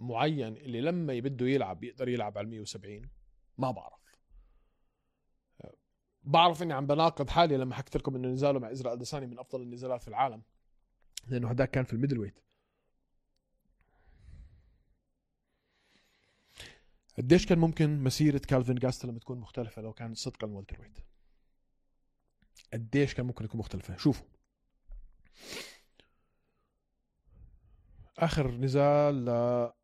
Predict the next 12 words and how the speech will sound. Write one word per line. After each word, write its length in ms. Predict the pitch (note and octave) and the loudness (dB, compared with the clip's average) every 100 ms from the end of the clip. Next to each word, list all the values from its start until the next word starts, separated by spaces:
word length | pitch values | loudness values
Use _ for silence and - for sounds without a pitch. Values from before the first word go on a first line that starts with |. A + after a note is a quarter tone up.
| _ _ _ - | _ _ _ -6
لجاستلم 380 | C3 A#2+ B2+ A#2 | -4 -2 -4 -4
كان 220 | C3 B2 | -2 -2
ضد 260 | B2 A#2+ | -2 0
رودريغيز 800 | A2+ G#2+ G#2+ A2+ B2+ C#3+ C#3 C#3+ | 0 0 0 -2 0 2 2 0
بأربعة 360 | B2+ - A#2 A2+ | -8 -6 -4 -2
وعشرين، 440 | G#2 - B2+ C#3+ C#3+ - - | -4 -4 -4 -4 -8 -16 -16
انتصر. 380 | B2+ G2+ - - _ _ _ _ _ _ _ _ _ _ _ _ _ _ _ _ _ _ _ _ _ - - - | -10 -8 -10 -18 _ _ _ _ _ _ _ _ _ _ _ _ _ _ _ _ _ _ _ _ _ -20 -18 -4
خسارة 420 | - C3 F3 D#3 | 2 6 8 8
قبليها 280 | D3 D#3 D3 | 6 4 4
من 280 | C3+ C#3+ | 2 0
شون 260 | C#3 D3 C3 | 0 2 2
بريدي، 340 | G#2+ F#2 G2 | 0 -4 -8